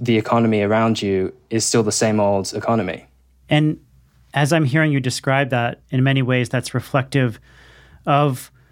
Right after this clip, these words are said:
Speaker 2: the development of China's clean energy economy. Over the years, we've seen massive renewable energy projects that were built and not connected to the grid for a long time. We saw large sustainable buildings and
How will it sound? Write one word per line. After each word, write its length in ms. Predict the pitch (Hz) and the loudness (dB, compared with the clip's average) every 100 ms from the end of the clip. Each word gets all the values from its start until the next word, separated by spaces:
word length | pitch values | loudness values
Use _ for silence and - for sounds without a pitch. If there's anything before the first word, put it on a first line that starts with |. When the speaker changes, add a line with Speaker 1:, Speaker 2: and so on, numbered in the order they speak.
| _ _ | _ _
Speaker 2:
the 80 | 139 | 0
development 500 | 131 135 139 131 131 | 2 2 2 2 0
of 120 | 120 | -2
China's 720 | - 135 131 127 113 - - _ | -2 0 0 -2 -4 -10 -14 _
clean 220 | - 143 | 0 0
energy 340 | 135 135 117 127 | 2 0 0 -2
economy. 640 | 120 127 139 123 120 117 - - - _ | -2 0 0 0 -4 -8 -12 -20 -20 _
Over 220 | 139 135 | 0 2
the 80 | 127 | 0
years, 340 | 120 127 135 127 | 2 2 0 0
we've 140 | 127 | -2
seen 260 | - 131 120 | 0 0 2
massive 580 | 117 123 - 127 110 - - _ _ | 0 -2 -2 -2 -2 -10 -20 _ _
renewable 400 | 135 135 135 127 | 2 4 4 2
energy 320 | 135 131 123 | 0 0 0
projects 560 | 131 - 127 117 127 - | -2 0 0 0 -2 -2
that 120 | 147 | -4
were 100 | 127 | -4
built 340 | 104 127 135 143 | 0 2 2 0
and 220 | 127 120 | 0 2
not 220 | 131 156 | 0 -2
connected 360 | 131 123 127 117 | -2 -2 -2 -6
to 80 | 117 | -4
the 120 | 131 | -2
grid 340 | 120 123 127 | 0 0 0
for 140 | - 127 | 0 0
a 80 | |
long 280 | 117 120 117 | 2 0 0
time. 480 | - 120 120 120 120 - - _ _ - | -2 0 2 0 -2 -8 -20 _ _ 0
We 120 | 135 | 2
saw 220 | 131 127 | 4 0
large 720 | 117 123 123 127 110 107 - - | 2 2 2 0 -2 -6 -8 -10
sustainable 680 | - 135 - 139 131 135 131 | -6 -2 0 0 2 2 0
buildings 600 | 120 135 127 135 131 123 | 2 0 2 0 0 0
and 280 | 131 120 | -2 -2